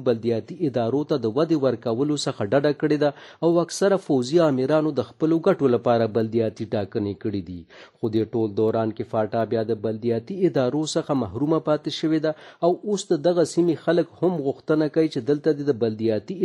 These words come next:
ادارو د جوړولو لپاره ګامونه پورته کړل شي. خو د فاټا لایرز فورم صدر اعجاز مامن ایډوکیټ ډیوه راډیو او ټي وي ته وایي، "موږ داسې بلدیاتي نظام غواړو چې منتخب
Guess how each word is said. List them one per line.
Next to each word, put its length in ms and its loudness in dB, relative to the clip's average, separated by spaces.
ادارو 360 0
د 140 -2
جوړولو 560 0
لپاره 420 0
ګامونه 340 2
پورته 360 -2
کړل 260 -4
شي. 120 -8
خو 160 -2
د 100 -6
فاټا 280 0
لایرز 500 0
فورم 320 -2
صدر 340 -4
اعجاز 340 -4
مامن 300 -4
ایډوکیټ 560 -4
ډیوه 300 -2
راډیو 360 -2
او 80 -2
ټي 160 -4
وي 140 -6
ته 120 2
وایي، 180 2
"موږ 180 6
داسې 400 2
بلدیاتي 560 2
نظام 400 2
غواړو 380 0
چې 180 0
منتخب 480 -2